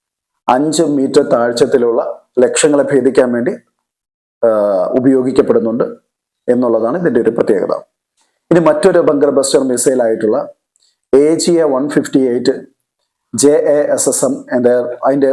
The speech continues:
ഉപയോഗം എങ്ങനെയാണെന്നുള്ളത് നമുക്കൊന്ന് മനസ്സിലാക്കാം. Standard of Air Launch Cruise Missile ആണിത്. അപ്പൊ ഇതൊരു ക്രൂയിസ് മിസൈൽ ആണ്. ഈ ഒരു ക്രൂയിസ് മിസൈലിന് ഏകദേശം ആയിരം അല്ലെങ്കിൽ നാനൂറ്റി അൻപത്,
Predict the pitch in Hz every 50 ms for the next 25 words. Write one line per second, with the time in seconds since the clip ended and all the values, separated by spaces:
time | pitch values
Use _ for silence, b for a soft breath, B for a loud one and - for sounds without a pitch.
0 | 147 - 135 123 135 131 127 123 135 135 135 127 123 120 120 120 120 117 117 110
1 | 135 156 151 120 110 113 104 104 92 87 85 - - 71 - - - - - _
2 | - - - - 139 127 139 160 156 165 165 160 165 160 - - 139 135 139 143
3 | 147 135 135 131 135 135 131 151 135 - 123 123 127 131 135 - - 139 120 113
4 | - 120 113 107 92 82 80 87 - - _ _ _ _ _ _ _ _ _ _
5 | _ _ _ _ _ _ _ _ _ _ 123 135 147 139 143 143 165 160 156 160
6 | - 143 143 160 180 185 175 - 147 139 131 120 147 139 135 127 110 110 113 120
7 | - - - 147 156 151 151 - 147 135 143 151 156 - 160 147 139 127 143 135
8 | 131 131 147 175 185 b b b b b b b - 131 143 135 139 135 135 135
9 | 131 - 160 160 165 - - _ - 127 127 131 135 139 143 143 147 139 123 110
10 | - 117 117 123 131 143 139 131 123 123 127 135 151 156 151 151 - 160 156 -
11 | - - 110 117 127 139 143 131 135 143 - 143